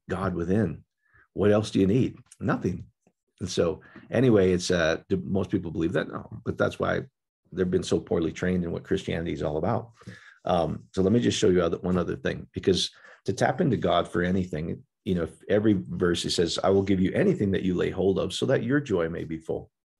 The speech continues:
A good mom and dad wants to, uh, uh, wants to see their kids happy. And every prayer verse is about that,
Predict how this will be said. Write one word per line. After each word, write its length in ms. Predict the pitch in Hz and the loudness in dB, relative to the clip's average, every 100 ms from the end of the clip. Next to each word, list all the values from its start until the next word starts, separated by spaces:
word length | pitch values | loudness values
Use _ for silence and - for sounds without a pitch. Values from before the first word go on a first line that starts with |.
| _ _ _ - - | _ _ _ -14 -6
A 60 | |
good 220 | 98 131 131 | 2 2 4
mom 200 | 95 90 | 2 2
and 80 | |
dad 200 | 87 85 | 2 0
wants 220 | 85 87 92 | 0 -2 -2
to, 180 | 80 - _ _ - _ - | -6 -8 _ _ -20 _ -4
uh, 340 | 82 78 76 - - | -2 0 -2 -8 -8
uh, 220 | 80 73 - | -4 -4 -2
wants 200 | - - | -2 0
to 200 | 101 - _ _ - | 0 -2 _ _ -6
see 180 | - 110 | 2 4
their 140 | 98 | 4
kids 240 | - 101 | 4 2
happy. 500 | - 101 - - - - _ _ - | 2 -2 0 -2 -2 -10 _ _ -4
And 120 | 95 | 0
every 220 | 107 127 | 2 2
prayer 240 | 120 92 101 | 4 4 4
verse 240 | 82 78 | 2 -4
is 120 | 76 | -8
about 320 | 80 - 85 - | -8 -4 -4 -4
that, 160 | - | -8